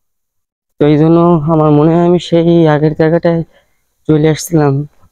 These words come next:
হাঁটতে হাঁটতে। এখনো আমি শিওর না, তবে দেখতেছি সামনের দিক যে, যে জায়গাটা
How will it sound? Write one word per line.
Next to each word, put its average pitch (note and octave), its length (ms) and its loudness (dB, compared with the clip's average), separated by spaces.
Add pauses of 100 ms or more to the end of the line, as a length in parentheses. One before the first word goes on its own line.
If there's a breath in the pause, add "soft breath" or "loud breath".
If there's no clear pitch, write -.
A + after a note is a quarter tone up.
(140)
হাঁটতে - 260 -6
হাঁটতে। C#3+ 320 -4 (800)
এখনো D3+ 220 0 (100)
আমি E3 180 0
শিওর E3 360 0
না, C#3+ 220 2 (260)
তবে D3 260 0 (1300)
দেখতেছি D3+ 500 -2
সামনের C#3 340 0
দিক C3+ 200 -2
যে, C3 180 0
যে C3 160 0
জায়গাটা C3 460 0